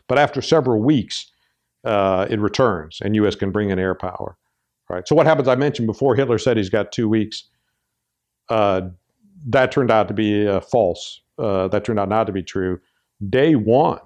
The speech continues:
December sixteenth, when they smashed through U S lines, Eisenhower's already detaching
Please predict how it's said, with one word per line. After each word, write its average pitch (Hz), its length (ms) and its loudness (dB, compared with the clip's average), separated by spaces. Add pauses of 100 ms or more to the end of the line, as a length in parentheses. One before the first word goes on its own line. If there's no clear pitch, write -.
(140)
December 131 420 -2
sixteenth, - 720 -4
when 101 260 -4
they 107 160 0
smashed 113 480 -6
through 110 320 0 (500)
U 123 160 2
S 101 160 0
lines, 120 480 -2
Eisenhower's 113 640 0
already 113 340 2
detaching 101 760 -4